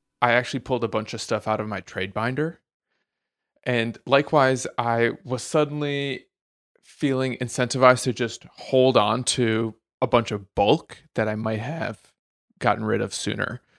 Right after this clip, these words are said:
So now all of a sudden, especially in this transition period, I am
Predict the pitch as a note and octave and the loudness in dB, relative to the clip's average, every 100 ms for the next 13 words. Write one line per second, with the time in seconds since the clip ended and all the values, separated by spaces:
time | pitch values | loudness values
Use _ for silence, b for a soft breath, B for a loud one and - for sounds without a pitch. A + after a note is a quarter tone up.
0 | _ - B2+ B2 B2 - C3+ C3 A#2+ C3 | _ -2 2 8 8 10 8 8 6 6
1 | A2+ A2+ - B2+ C#3 A#2+ - C3 A2+ A2 | 6 2 2 2 2 -4 -4 -2 -2 -2
2 | - C3+ B2+ C#3+ C#3+ D3 D#3 C#3+ _ _ | -4 -6 -2 0 2 4 2 0 _ _
3 | - A#2 A2+ A2+ B2+ A#2 A2+ A2+ | 0 2 2 0 -2 0 -2 -4